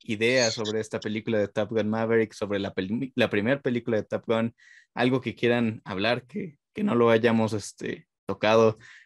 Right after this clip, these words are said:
Tal vez, este, creo que uno de los elementos también, mm, pues, más bonitos de la cinta es,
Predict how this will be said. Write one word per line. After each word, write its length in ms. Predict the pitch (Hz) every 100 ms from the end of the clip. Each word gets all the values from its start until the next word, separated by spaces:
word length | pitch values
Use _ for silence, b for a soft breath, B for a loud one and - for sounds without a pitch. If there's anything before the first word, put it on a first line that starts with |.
| _
Tal 200 | 123 123
vez, 400 | 127 123 - 170 _
este, 420 | 107 101 - -
creo 200 | - 110 107
que 340 | 110 95 98 - -
uno 180 | 110
de 80 | 113
los 140 | 98 107
elementos 440 | 101 104 104 117
también, 480 | 95 95 101 101 101 _ _ _
mm, 320 | 131 104 98 90 - _ _
pues, 180 | 220 190
más 200 | 151 156
bonitos 420 | 160 139 147 123
de 80 | 104
la 100 | 92
cinta 340 | - 101 110 104
es, 180 | 107